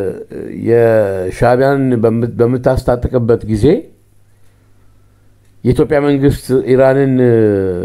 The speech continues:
በጣም ዘመናዊ ኮማንዶ ጀልባዎች ነበሯቸውና ቢጠይቁ በነፃ ይሰጡን ነበር እያሉ ያስቁኝ ነበርና ሊሆንም ላይሆንም ይችላል። ግን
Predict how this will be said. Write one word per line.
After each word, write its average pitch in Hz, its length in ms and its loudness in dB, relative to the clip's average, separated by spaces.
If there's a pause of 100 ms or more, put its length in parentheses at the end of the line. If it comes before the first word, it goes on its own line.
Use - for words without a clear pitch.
(500)
በጣም 110 320 0
ዘመናዊ 131 420 2 (240)
ኮማንዶ 127 380 0
ጀልባዎች 123 480 2
ነበሯቸውና 117 720 0 (680)
ቢጠይቁ 233 500 2
በነፃ 220 400 2
ይሰጡን 165 420 0
ነበር 127 400 -2
እያሉ 120 320 2
ያስቁኝ 123 460 0
ነበርና 104 460 -2 (500)
ሊሆንም 233 400 2
ላይሆንም 202 380 2
ይችላል። 117 320 -4
ግን 196 200 -2